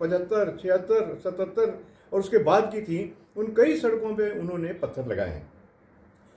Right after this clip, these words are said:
तो जहाँ तक पत्थर लगाने की बात है, तो वो कांग्रेस नहीं, वो बिंदल साहब का, उसमें हम कोई मुकाबला नहीं कर सकते।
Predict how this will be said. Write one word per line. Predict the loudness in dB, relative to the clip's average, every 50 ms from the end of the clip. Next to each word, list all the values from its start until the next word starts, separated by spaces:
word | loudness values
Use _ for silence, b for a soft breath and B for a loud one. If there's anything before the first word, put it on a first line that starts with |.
| -6 -2
तो | 2
जहाँ | 2 4 4 4 4
तक | 2 2 2
पत्थर | 0 0 0 2 2
लगाने | 4 4 4 4 2 0
की | -2 -2
बात | 0 0 0 0 0 0
है, | -2 -2 -2 -4 -8 B B B B B
तो | -2 2
वो | 2 2
कांग्रेस | 2 2 0 0 2 2 0 0 -2
नहीं, | -4 -4 -2 -2 -2 -2
वो | -2 -4 -4
बिंदल | -4 -4 -4 -4 -4 -4 -4 -4
साहब | -4 -4 -4
का, | -4 -4 -2
उसमें | 0 0 -2 -2 -4 -6 -6 -4 -4 -2
हम | -2 -4 -4 -6 -8 -8 -4
कोई | -2 -2
मुकाबला | -2 -2 0 0 0 0 0 -2 -4
नहीं | -2 -2 -2
कर | -2 -2
सकते। | -4 -6 -12 -18 -18 -18